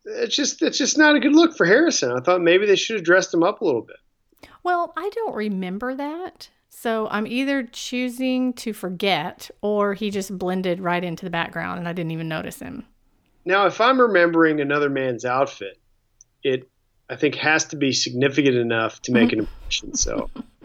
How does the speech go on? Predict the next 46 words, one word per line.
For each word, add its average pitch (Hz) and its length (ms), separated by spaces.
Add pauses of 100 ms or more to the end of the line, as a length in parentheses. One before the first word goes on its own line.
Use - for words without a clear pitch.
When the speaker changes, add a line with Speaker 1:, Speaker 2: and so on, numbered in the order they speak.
(180)
Speaker 2:
<laughs> - 500
I 277 80
do 285 220
remember 247 420
what 214 160
he 196 80
had 190 220
on 175 360 (540)
whenever 202 340
he 202 140
dropped 185 300
the 175 80
date 170 260
card, - 420 (260)
and 202 120
it 196 80
was 135 200
Speaker 1:
Uh, - 60
Speaker 2:
all 170 320
blue, 156 480
and 196 160
he 185 140
looked 175 320
Speaker 1:
yeah. 175 60
Speaker 2:
great. - 580 (140)
Speaker 1:
That's 139 240
right. 113 400
And, 135 200
and 135 180
he, 151 380
he, 160 380
he's 202 200
looking 311 240
a 311 60
little 208 300
older 147 400
this 170 220
season, 190 340
I 185 140
think, 202 420
but 139 180
that's 214 260
because 196 140
Speaker 2:
Seasoned, 214 300
Speaker 1:
he's - 100
Speaker 2:
right. 180 540